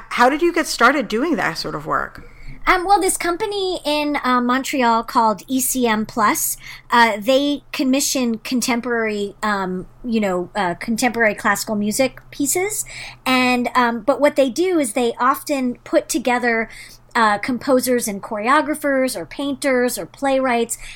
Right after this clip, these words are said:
Speaker 2: and they commission sort of short new pieces by them. And, um, they, you know, I was on their radar, and they asked me if I wanted to do something, and I said I wanted to do a live comic book opera. Um,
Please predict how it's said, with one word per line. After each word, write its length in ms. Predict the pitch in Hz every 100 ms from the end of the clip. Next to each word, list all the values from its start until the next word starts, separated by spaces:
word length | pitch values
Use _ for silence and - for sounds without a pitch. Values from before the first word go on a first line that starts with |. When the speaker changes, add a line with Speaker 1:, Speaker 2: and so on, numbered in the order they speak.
| -
Speaker 2:
and 100 | 240
they 80 |
commission 540 | 226 - 269 302 294 254
sort 180 | 247 226
of 80 |
short 340 | - - 269 247
new 140 | 233
pieces 400 | 220 262 254 233
by 180 | - 170
them. 240 | 175 160 -
And, 240 | 247 240
um, 340 | 247 240 226 214 - - - -
they, 440 | 254 254 277 262
you 160 | 285 285
know, 240 | 254 214
I 200 | 214 214
was 260 | 226 214 233
on 160 | 233 214
their 160 | 202
radar, 480 | 196 294 302 269 262
and 120 | 240
they 120 | 220
asked 340 | 214 220 233 -
me 80 | 226
if 100 | 226
I 80 |
wanted 300 | 208 208 208
to 80 | -
do 160 | 185 262
something, 500 | 269 233 220 214 208
and 80 | 202
I 60 |
said 180 | 214 233
I 100 | 220
wanted 260 | 214 214 202
to 100 | -
do 220 | 220 214
a 240 | - 208
live 500 | 190 214 214 220 202 - - -
comic 380 | - 262 254 247
book 180 | 208 190
opera. 500 | 196 180 202 185 190 - - - -
Um, 480 | 233 220 202 196